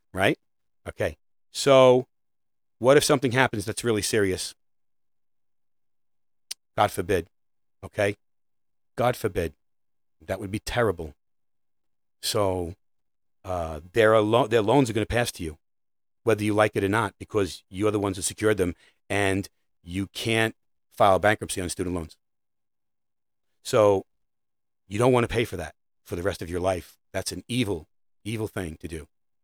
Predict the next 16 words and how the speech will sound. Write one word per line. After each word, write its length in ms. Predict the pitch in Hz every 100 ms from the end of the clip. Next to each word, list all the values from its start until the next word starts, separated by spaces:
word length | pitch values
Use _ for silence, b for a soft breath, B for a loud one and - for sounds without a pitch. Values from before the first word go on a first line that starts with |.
| _ _ _
uh, 140 | 85 82
to 100 | -
your, 120 | 82 82 -
to 100 | 85
yourself. 360 | 78 - 78 -
Don't 160 | 98 95
do 100 | 90
that. 220 | 73 73 _ _ -
So 120 | 104
if 80 | 104
you 80 |
have 120 | 113 113
a 40 |
life 200 | 131 156
insurance 280 | 151 151 135
policy 480 | 143 131 - 123